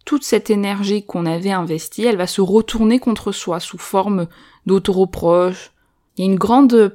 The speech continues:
perte narcissique puisqu'on n'introjecte plus le bon comme nous appartenant et on se met à incorporer le mauvais. Donc il y a une vraie haine de soi. Vous voyez, on inverse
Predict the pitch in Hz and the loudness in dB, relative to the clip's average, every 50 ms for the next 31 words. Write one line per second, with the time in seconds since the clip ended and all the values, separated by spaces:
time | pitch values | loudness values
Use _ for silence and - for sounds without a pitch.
0 | _ - - 254 269 - - - 233 190 185 196 214 - - - 208 - - - | _ -2 0 0 0 0 -4 -4 -2 -2 -2 -2 -4 -6 -8 -10 -10 -8 -6 -6
1 | 240 262 - - - 202 - - - 196 185 196 214 240 240 - - 220 220 202 | -6 -6 -6 -8 -10 -8 -8 -6 -6 -4 0 2 0 0 0 2 2 2 2 2
2 | 220 214 214 - - - 175 170 - - 277 285 _ _ _ _ _ - - 185 | 0 -2 -2 -4 -6 -8 -8 -8 -6 -6 -6 -6 _ _ _ _ _ -4 0 2
3 | 196 185 175 202 220 220 214 - 190 165 170 180 190 214 240 233 220 196 190 - | 2 2 4 2 4 4 4 4 2 2 4 4 6 6 6 6 4 2 0 0
4 | 185 - - - 185 170 170 180 220 285 - _ _ _ _ _ _ _ - - | -6 -6 -4 -4 -2 -2 -2 -2 -2 -4 -6 _ _ _ _ _ _ _ -2 0
5 | 190 190 208 208 - - 240 254 302 302 240 208 208 - 214 - - - 220 226 | 0 2 0 0 2 4 6 6 6 6 4 2 0 -2 -4 -4 -2 0 2 4
6 | 247 277 247 214 202 208 226 226 214 202 202 208 202 _ _ _ _ _ _ _ | 4 4 4 4 4 6 4 4 4 2 0 -2 -2 _ _ _ _ _ _ _
7 | _ - 196 185 180 - 202 190 190 185 175 196 196 226 254 269 - - 220 220 | _ -6 -6 -4 -4 -4 -4 -2 -2 -4 -4 -2 0 0 0 0 0 -2 0 2
8 | 220 202 208 214 - - 202 190 185 185 170 175 196 240 240 208 190 202 208 214 | 2 2 2 0 0 0 -4 -4 -2 -2 -2 0 2 2 2 2 2 0 -2 -2
9 | 208 240 262 - - - - - _ | -2 -2 -4 -4 -8 -14 -16 -18 _